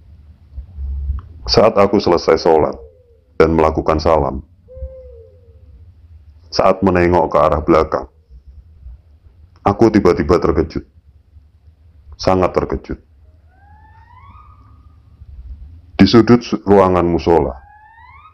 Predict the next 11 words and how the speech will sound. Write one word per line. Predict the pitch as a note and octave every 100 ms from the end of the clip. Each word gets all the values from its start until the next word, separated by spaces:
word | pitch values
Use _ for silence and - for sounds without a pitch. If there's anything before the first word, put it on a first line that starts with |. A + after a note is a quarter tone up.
| _ _ _ _ - - -
aku | F#2 A2+
melihat | A2 G2 E2+ E2 -
ibu | F#2+ F#2+ G#2
berpakaian | F#2+ F2+ D#2+ D2+ D#2+ D#2+
kebaya | D#2+ D2 D2+ D2+ D#2 D#2
dan | D#2 D2
bawahan | D2 D2 D2 D#2+ D#2
kain | D2+ D#2 D#2
jarik | D#2+ D#2+
itu | E2+ E2+ D#2+
lagi. | D2 - -